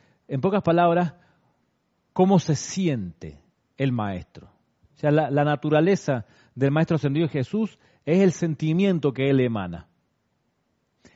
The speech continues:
Porque el sentimiento moldea su forma de ser.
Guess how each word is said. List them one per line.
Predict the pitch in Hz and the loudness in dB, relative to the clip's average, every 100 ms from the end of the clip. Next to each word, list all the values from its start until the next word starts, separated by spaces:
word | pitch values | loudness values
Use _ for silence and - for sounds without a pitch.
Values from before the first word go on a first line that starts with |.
| _ | _
Porque | 139 151 | -2 -2
el | |
sentimiento | - 151 147 180 180 190 | 0 -2 -2 -2 0 0
moldea | 151 139 127 180 175 180 - _ _ _ | 0 0 0 0 0 -2 -8 _ _ _
su | - 156 | -6 -4
forma | 139 165 160 151 | -2 0 0 -2
de | 120 110 | -4 -4
ser. | - 139 85 | -4 -6 -6